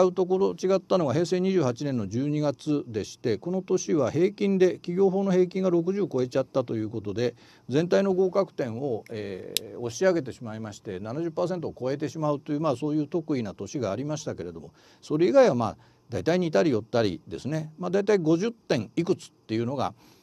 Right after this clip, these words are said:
うん、平均的な、えー、企業法の平均点ということになってきます。で、今回はその五十点いくつっていうのに比べると、ちょっとそれよりは難しかったかなと。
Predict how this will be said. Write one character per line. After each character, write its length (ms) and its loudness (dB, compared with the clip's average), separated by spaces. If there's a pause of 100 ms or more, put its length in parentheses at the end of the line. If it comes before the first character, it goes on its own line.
(180)
う 100 -6
ん、 80 -6
平 120 2
均 180 0
的 200 0
な、 200 -2 (180)
え 560 -8
ー、 40 -16
企 200 -6
業 80 2
法 100 -4
の 80 0
平 140 -2
均 180 -6
点 220 -8
と 100 -10
い 20 -6
う 40 -10
こ 100 -8
と 100 -4
に 140 -8
な 100 -10
っ 40 -10
て 140 -14
き 80 -14
ま 120 -16
す。 160 -20
で、 80 -4
今 180 -2
回 140 4
は 100 4
そ 120 -6
の 100 -2
五 140 -2
十 120 -2
点 460 -4
い 80 2
く 120 -4
つ 120 -10
っ 40 -6
て 200 -8
い 20 0
う 40 -2
の 100 -4
に 60 -6
比 160 -8 (120)
べ 100 2
る 120 -2
と、 300 2 (500)
ち 60 2
ょ 20 2
っ 40 0
と 120 -6
そ 120 4
れ 80 6
よ 100 8
り 80 8
は 80 6
難 300 0
し 60 -6
か 100 -2
っ 40 -10
た 100 -12
か 100 -10
な 120 -14
と。 180 -16